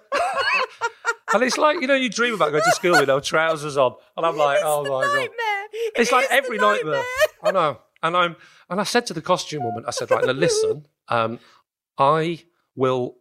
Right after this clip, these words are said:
Speaker 1: I have to be honest with you, 'cause I'm, I'm usually the kind of person, I'm very repressed. I would never tell anyone about this, but what choice have I got?" Right? I said,
Speaker 2: <laughs>
Speaker 1: "Just so you know, I'll be disappearing a lot tonight. I won't be my usual, 'cause there's an area next to the stage, you get changed." I said, "I'll actually be going back to my dressing room a lot tonight."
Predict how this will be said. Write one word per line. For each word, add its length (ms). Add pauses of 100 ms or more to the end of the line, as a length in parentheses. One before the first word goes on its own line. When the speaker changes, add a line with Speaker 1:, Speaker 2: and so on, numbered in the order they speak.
(100)
Speaker 1:
I 100
have 160
to 60
be 80
honest 240
with 100
you, 80
'cause 100
I'm, 240
I'm 160
usually 180
the 40
kind 80
of 40
person, 200
I'm 80
very 220
repressed. 320
I 40
would 140
never 280
tell 180
anyone 280
about 240
this, 100
but 120
what 160
choice 300
have 120
I 60
got?" 220
Right? 200
I 40
said, 100 (360)
Speaker 2:
<laughs> 60
Speaker 1:
"Just 180
so 80
you 160
know, 300 (180)
I'll 180
be 100
disappearing 640
a 40
lot 280
tonight. 480 (300)
I 60
won't 200
be 100
my 100
usual, 320
'cause 140
there's 80
an 80
area 260
next 200
to 60
the 60
stage, 380
you 40
get 140
changed." 420
I 60 (200)
said, 160
"I'll 120
actually 160
be 40
going 120
back 180
to 80
my 80
dressing 360
room 160
a 40
lot 340
tonight." 280